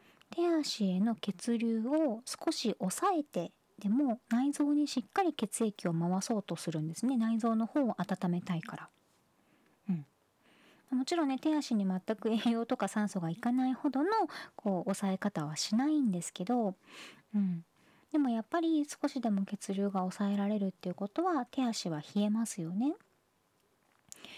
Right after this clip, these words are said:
で、まあ、冷えたからって言って手足を温めようとするけれど、お腹がね、冷えたままだと、どれだけ手足を温めても、手足への血流は増えないので、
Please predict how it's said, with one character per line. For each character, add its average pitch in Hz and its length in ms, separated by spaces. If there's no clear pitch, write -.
で、 294 360
ま 320 100
あ、 294 140
冷 302 60
え 320 60
た 349 140
か - 160
ら 320 140
っ - 20
て - 200
言 240 100
っ - 20
て - 260
手 294 200
足 262 240
を 185 120
温 269 100
め 311 100
よ 392 160
う 330 40
と 208 120
す 196 160
る 202 120
け - 140
れ 196 140
ど、 339 400
お 233 60
腹 302 340
が 339 120
ね、 359 140
冷 320 120
え 277 60
た 214 140
ま 196 160
ま 196 160
だ 185 160
と、 269 420
ど 370 80
れ 440 120
だ 330 100
け - 140
手 233 220
足 208 240
を 180 160
温 190 320
め 180 120
て - 140
も、 202 400
手 330 180
足 294 280
へ 185 80
の 165 120
血 - 360
流 202 160
は 190 160
増 196 60
え 269 140
な 285 240
い 175 80
の 165 160
で、 202 360